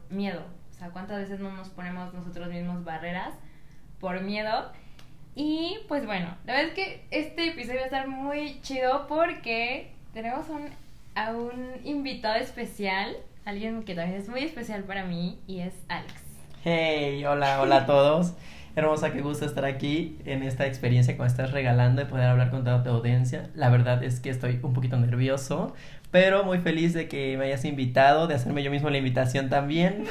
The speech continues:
Speaker 2: <laughs> y de ver crecer este proyecto que tienes personal para poder ayudar a los demás. La verdad estoy muy feliz.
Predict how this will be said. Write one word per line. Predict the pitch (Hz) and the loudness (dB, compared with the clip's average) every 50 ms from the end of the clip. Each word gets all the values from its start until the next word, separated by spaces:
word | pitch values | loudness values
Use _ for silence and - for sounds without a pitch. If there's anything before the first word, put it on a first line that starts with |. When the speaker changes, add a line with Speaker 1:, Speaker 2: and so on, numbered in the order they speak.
| - | 6
Speaker 2:
<laughs> | 208 185 170 214 208 180 156 - 247 - 151 - 185 - | 6 8 8 8 6 6 4 4 2 2 2 0 -2 0
y | 165 | 2
de | 160 156 147 | 2 2 4
ver | 151 147 147 147 | 2 2 0 0
crecer | 160 156 151 156 151 147 139 | -2 -2 -2 -2 -2 -2 -2
este | 139 - - | -2 -2 -4
proyecto | - - 135 123 123 123 123 123 123 135 131 | -2 -2 0 2 4 4 4 4 2 0 -2
que | - 123 | -2 -2
tienes | 123 127 127 123 123 123 - | 0 2 4 4 4 4 4
personal | - - - 120 120 123 123 117 117 117 | 2 0 0 0 2 4 4 2 2 2
para | 120 123 123 123 | 2 2 2 2
poder | 123 123 120 117 | 4 4 4 4
ayudar | 120 120 120 120 117 | 4 4 4 4 2
a | |
los | 113 117 113 | 2 2 0
demás. | 120 117 113 110 113 - - | 0 0 -2 -2 -4 -4 -2
La | 135 131 | 0 2
verdad | 127 131 135 | 4 4 4
estoy | 123 131 151 | 4 2 0
muy | 151 160 160 170 175 | 0 4 6 6 8
feliz. | 175 165 170 180 196 202 - - | 8 8 8 6 4 2 -2 -6